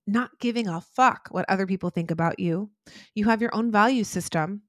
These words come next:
in which you're going to grade yourself. And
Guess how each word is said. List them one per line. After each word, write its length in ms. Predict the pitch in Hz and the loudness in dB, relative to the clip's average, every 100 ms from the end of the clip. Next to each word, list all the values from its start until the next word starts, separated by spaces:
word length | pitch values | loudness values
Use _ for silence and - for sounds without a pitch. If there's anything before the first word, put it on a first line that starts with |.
| _ - | _ -4
in 120 | 202 | -2
which 200 | 196 - | -2 -4
you're 80 | 208 | -2
going 220 | 202 202 | -2 -2
to 60 | |
grade 320 | 220 185 165 170 | -4 0 0 -2
yourself. 500 | - 170 202 - - _ _ _ _ _ _ _ _ _ - | -2 0 0 -4 -16 _ _ _ _ _ _ _ _ _ 2
And 400 | 233 220 214 | 4 4 2